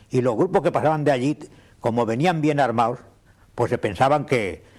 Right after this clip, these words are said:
que nada, que llegar allí con las armas que tenían no había cuidado. Por eso el Santa Cruz de Moya habían venido un grupo de Francia,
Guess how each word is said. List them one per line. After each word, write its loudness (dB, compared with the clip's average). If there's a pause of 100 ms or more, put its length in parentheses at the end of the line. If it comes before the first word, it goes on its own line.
(240)
que 0
nada, 0
que 0
llegar 0
allí 0
con 2
las -2
armas 0
que 0
tenían 0
no 2
había 0
cuidado. -4 (400)
Por -2
eso 0
el -4
Santa -2
Cruz -2
de 0
Moya 0
habían 0
venido 0
un -4
grupo 0
de -2
Francia, 0